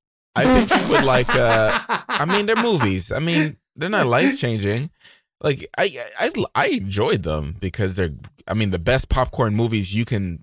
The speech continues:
Speaker 1: <laughs> you can watch. I mean, you sit there and you just eating the fucking popcorn.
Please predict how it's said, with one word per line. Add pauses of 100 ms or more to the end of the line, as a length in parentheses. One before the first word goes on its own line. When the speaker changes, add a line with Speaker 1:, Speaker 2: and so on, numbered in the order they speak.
Speaker 1:
<laughs>
you
can
watch. (320)
I
mean,
you
sit
there
and
you
just
eating
the
fucking
popcorn.